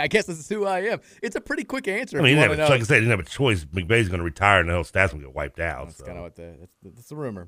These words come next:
Speaker 2: Yeah.
Speaker 1: Texas, "Hey, guys, can you refresh my memory about who was the first number one seed to lose to a number sixteen? I'm sure no one remembers that, right, Trevor?"
Speaker 2: It's happened one time, and, and of course everybody knows it's Virginia. Who's the first two seed to lose?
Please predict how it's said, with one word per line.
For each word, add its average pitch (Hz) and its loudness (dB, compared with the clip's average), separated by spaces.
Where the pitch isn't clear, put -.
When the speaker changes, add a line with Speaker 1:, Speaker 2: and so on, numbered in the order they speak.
Speaker 2:
Yeah. 64 -6
Speaker 1:
Texas, 170 -10
"Hey, 156 -2
guys, 156 0
can 139 -12
you 151 -8
refresh 147 -6
my 139 -6
memory 135 -4
about 120 -4
who 131 -10
was 127 -10
the 117 -12
first 135 -8
number 127 -6
one 120 -6
seed 127 -10
to 120 -12
lose 117 -10
to 120 -10
a 113 -6
number 110 -10
sixteen? 127 -12
I'm 113 -8
sure 123 -10
no 117 -4
one 120 -6
remembers 113 -10
that, 104 -6
right, 104 -10
Trevor?" 117 -12
Speaker 2:
It's - -20
happened 107 2
one 113 4
time, 104 2
and, 87 -4
and 113 -14
of 117 -20
course 196 -6
everybody 107 2
knows 90 0
it's 80 -18
Virginia. 71 -14
Who's 180 4
the 156 2
first 160 4
two 175 2
seed 139 0
to 85 -2
lose? 71 -6